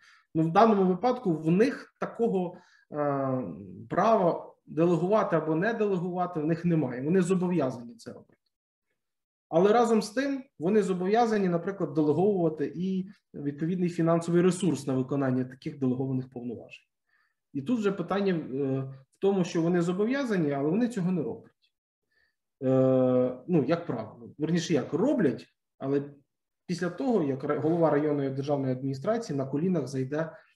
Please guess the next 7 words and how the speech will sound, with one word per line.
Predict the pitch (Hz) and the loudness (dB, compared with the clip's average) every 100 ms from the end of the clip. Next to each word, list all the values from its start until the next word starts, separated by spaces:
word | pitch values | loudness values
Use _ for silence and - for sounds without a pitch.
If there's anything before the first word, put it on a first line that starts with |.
| _ - - - | _ -18 -18 -14
м, | 131 123 120 | -8 -6 -4
до | 131 | -4
голови | 131 131 147 | 0 2 2
районної | 131 127 131 113 | 2 0 -2 -4
ради | - - _ _ | -10 -20 _ _
в | |
кабінет. | - 110 104 | -12 -12 -14